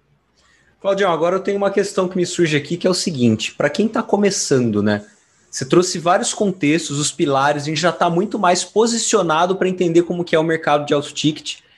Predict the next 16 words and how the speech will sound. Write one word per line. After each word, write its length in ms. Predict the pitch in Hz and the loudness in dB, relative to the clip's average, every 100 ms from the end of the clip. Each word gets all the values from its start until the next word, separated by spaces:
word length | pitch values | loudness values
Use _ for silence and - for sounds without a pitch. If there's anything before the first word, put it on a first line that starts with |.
| _ | _
e 80 | - | -2
a 120 | 160 | 0
importância 720 | 175 180 196 180 190 196 220 220 | 0 0 -2 0 -2 -2 -2 -2
de 100 | 196 | -2
você 300 | 190 185 190 | -2 0 0
dominar 800 | 185 180 170 147 151 196 - _ | 0 2 0 0 0 -2 -6 _
e 120 | 180 | -2
ser 340 | - - 247 277 | 0 2 2 2
um 140 | 202 | 0
vendedor 580 | 165 175 165 139 143 165 | 0 2 0 0 0 0
no 140 | 175 | 0
início, 400 | 170 160 185 - | 0 0 -2 -2
principalmente, 480 | 160 156 - 151 160 | -2 -2 0 0 0
do 40 | |
seu 140 | 151 165 | -2 -2
negócio. 560 | 160 123 113 104 - | 0 0 0 -2 -8